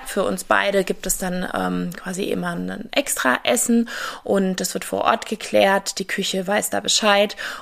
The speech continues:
Und, ähm, es gäbe einen Kühlschrank im Essensraum, am Essensraum angegliedert, und in den Kühlschrank dürften wir unsere Sachen beschriftet selber reinmachen, falls wir irgendwas, was uns,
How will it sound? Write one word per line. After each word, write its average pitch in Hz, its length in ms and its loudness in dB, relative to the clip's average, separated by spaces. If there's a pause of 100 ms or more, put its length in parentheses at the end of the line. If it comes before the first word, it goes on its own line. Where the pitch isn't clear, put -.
(100)
Und, 208 680 2
ähm, 202 680 2 (260)
es - 160 4
gäbe 196 220 10
einen 185 220 0
Kühlschrank 311 880 2
im 208 440 0 (120)
Essensraum, 220 600 0
am 208 140 -2
Essensraum - 460 -2
angegliedert, 214 800 -2 (360)
und 208 300 2
in 202 100 2
den 202 140 2
Kühlschrank 208 540 0
dürften 185 400 -2
wir 196 180 0
unsere 180 380 -4
Sachen - 380 0
beschriftet - 640 -2
selber 185 240 2
reinmachen, 208 580 4
falls 180 460 -2
wir 190 240 4 (440)
irgendwas, 185 540 4
was 196 140 2
uns, 190 260 -4